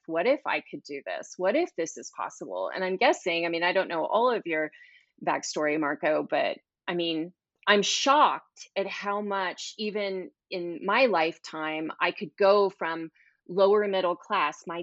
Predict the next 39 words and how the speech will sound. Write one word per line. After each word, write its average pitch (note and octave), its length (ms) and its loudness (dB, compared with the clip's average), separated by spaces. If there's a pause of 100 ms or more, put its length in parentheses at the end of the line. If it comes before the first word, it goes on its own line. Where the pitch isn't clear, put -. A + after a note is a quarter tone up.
dad F#3+ 380 0
dealt F3 260 -2
drugs F3+ 580 -4
to F#3 100 -10
subsidize D#3+ 720 -6
the D#3 100 -8
family D#3+ 500 -6
income. D#3+ 640 -4 (260)
I F3 220 2 (100)
came G3 240 0
from F3 160 -2
a E3+ 160 -4
very, F#3+ 640 6
my E3 200 0
parents E3+ 340 -2
barely F3 300 4
had E3+ 180 4
a D#3 40 2
high E3+ 160 -2
school E3 280 0
education, F3 520 -2
and E3+ 60 -2
my D#3+ 120 0
dad E3+ 260 0
went F3 240 -4
to D3+ 120 -14
jail F3 540 4 (500)
right F3+ 220 0
before F#3 260 -2
I E3+ 40 2
was E3+ 180 -4
born. E3+ 540 0 (320)
I A3 60 2
mean, A3 160 4
like, F#3+ 180 2 (460)
the G#3+ 120 6
idea G#3+ 420 4
that, F3+ 200 -2 (440)
that F#3+ 140 -2